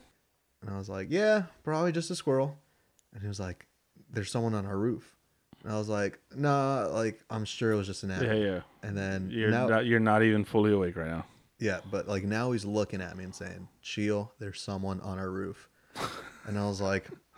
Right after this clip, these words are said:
Speaker 1: "All right, let's go do this." I
Speaker 2: Yeah.
Speaker 1: freaking, I put on my shorts. I put on a jacket with, like, nothing else on. I just have the freaking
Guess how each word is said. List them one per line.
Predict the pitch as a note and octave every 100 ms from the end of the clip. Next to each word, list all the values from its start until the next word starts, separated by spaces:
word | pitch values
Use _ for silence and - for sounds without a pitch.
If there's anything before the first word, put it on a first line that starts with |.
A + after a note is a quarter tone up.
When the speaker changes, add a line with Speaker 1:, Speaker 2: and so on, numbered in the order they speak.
| -
Speaker 1:
"All | G3+
right, | C4+ D4 C#4 - -
let's | C#3+ E3
go | - F#3+
do | E3+ G3+
this." | D3+ C3 - -
I |
Speaker 2:
Yeah. | A#2+ A#2+ C3
Speaker 1:
freaking, | C3 C3+ B2+ A#2+ A2+ - -
I | A#2
put | - C3
on | C3+ C3+
my | B2+ A#2
shorts. | - - G#2+ G#2+ - - - - - _
I | G#2+
put | -
on | C#3+ D3+
a |
jacket | G#2 G2+ G#2+ G#2 G#2+ -
with, | F#2+ - -
like, | G#2 G2 -
nothing | A2 G2+ G#2+
else | F#2 G2 B2
on. | A2 A2
I | G2
just | G#2
have | G2+ F#2+
the | F#2+ F2+
freaking | - G#2+ G2+ F2